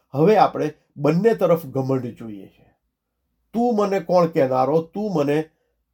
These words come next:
કોણ પૂછનારો?" બરાબર? અને એક બહુ મહત્વનું જે વાક્ય છે,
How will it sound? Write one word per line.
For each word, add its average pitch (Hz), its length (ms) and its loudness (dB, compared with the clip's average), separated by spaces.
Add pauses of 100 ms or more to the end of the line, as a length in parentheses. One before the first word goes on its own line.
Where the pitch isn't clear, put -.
(120)
કોણ 143 380 4 (300)
પૂછનારો?" 107 580 -10 (760)
બરાબર? 175 400 2 (3750)
અને 156 160 2
એક 165 140 -2
બહુ 160 200 2
મહત્વનું 196 560 -2
જે 185 120 2
વાક્ય 156 420 0
છે, 123 200 -8